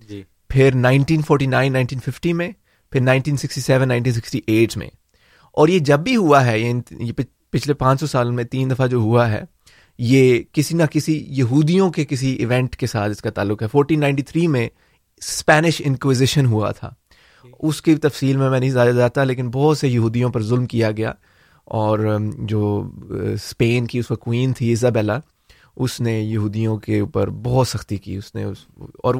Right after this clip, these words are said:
Speaker 2: اسی سال یہ ہوا تھا، آ، یہ والا، جو
Speaker 1: گرہن۔
Speaker 2: آ، گرہن، جو چار،
Speaker 1: جی۔
Speaker 2: فور بلڈ مون
Speaker 1: فور
Speaker 2: کی بات
Speaker 1: بلڈ۔
Speaker 2: ہم، ہم کا-، کر رہے ہیں۔ اور پھر نائنٹین فورٹی نائن میں ہوا۔
Speaker 1: جی۔
Speaker 2: اس وقت اسرائیل بنا۔
Speaker 1: اسرائیل۔
Speaker 2: اور نائنٹین سکسٹی سیون میں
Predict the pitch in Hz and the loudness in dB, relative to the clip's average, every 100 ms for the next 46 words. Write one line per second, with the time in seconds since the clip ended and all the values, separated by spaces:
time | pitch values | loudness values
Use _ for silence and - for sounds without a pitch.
0 | 196 180 196 165 127 123 123 104 107 92 | -2 -2 -4 0 0 2 0 0 0 -2
1 | - - - _ _ _ _ _ _ 101 | -6 -12 -14 _ _ _ _ _ _ -10
2 | 98 92 - - 104 104 104 101 98 95 | -8 -8 -10 -10 -4 -2 -2 -2 -6 -8
3 | - 98 98 95 101 - 120 110 - 107 | -14 -12 -12 -8 -6 -4 -4 -4 -6 -2
4 | 107 101 104 104 - 107 104 107 127 117 | 0 0 0 -4 -2 0 0 -2 0 0
5 | 104 104 101 104 101 143 110 104 98 101 | 2 0 -2 -4 -2 0 0 -2 -2 -6
6 | 98 - 104 98 - - 104 104 - _ | -8 -8 -8 -8 -8 -6 -6 -8 -16 _
7 | - - - - 117 127 131 135 151 151 | -20 -20 -8 -4 0 2 2 0 0 0
8 | 139 117 127 156 135 113 127 _ 117 110 | 0 2 2 0 -2 -6 -10 _ -18 -16
9 | 98 _ _ - 117 131 107 107 113 127 | -16 _ _ -2 2 4 2 2 2 0
10 | 120 110 - _ _ _ _ 113 107 95 | -2 -6 -10 _ _ _ _ -18 -14 -12
11 | 87 110 107 104 98 107 117 120 131 123 | -4 0 0 0 -2 -2 -2 0 -2 -2
12 | 123 - 120 147 151 123 | -2 2 4 4 2 0